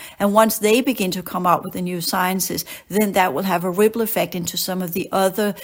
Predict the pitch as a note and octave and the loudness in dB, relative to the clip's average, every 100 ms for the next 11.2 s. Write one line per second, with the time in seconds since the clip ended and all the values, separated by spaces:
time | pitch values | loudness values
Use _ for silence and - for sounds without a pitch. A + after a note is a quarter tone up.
0 | - - - F3+ - F3+ - F3 - F3 | -12 -4 0 0 -2 -4 -4 -4 2 2
1 | E3 - - E3+ - G#3+ F#3 F3 E3+ E3 | 2 -2 -2 -2 0 -2 -2 -4 -6 -4
2 | E3+ D#3 - - D#3+ D3+ E3+ - - E3 | -6 -6 -8 -8 -6 -6 -6 -6 -6 -4
3 | D3+ E3 F#3 A3 G#3+ G3+ - F3 F3 E3+ | -6 -2 0 0 0 -4 -4 -6 -4 -4
4 | F3 - - - F#3+ G3+ F#3 E3+ E3+ - | -4 -8 -18 0 4 4 2 0 -2 -2
5 | E3+ - D#3+ D#3+ - - - G3 G#3 G#3+ | -4 -4 -2 -2 -6 -12 -4 4 6 6
6 | F3+ F#3 - F3 F3 F3 - D#3+ E3 E3+ | 2 -2 0 -2 -2 -4 -4 -4 -6 -8
7 | - F3 E3+ E3+ D#3+ E3 E3+ E3+ F3 - | -4 -2 -2 -2 -2 -2 -2 -2 -2 2
8 | E3+ - - F3 E3 - - - E3+ F#3 | 0 0 -2 -2 -2 -6 -12 -6 2 2
9 | - F3+ E3 D#3+ F#3 F#3 F3 D#3+ D#3+ - | 0 -6 -4 -6 -6 -4 -4 -4 -6 -6
10 | D#3+ D#3+ - D#3 E3 E3 D#3 D#3 - - | -8 -6 -4 -4 -4 -6 -6 -6 -6 -8
11 | - | -8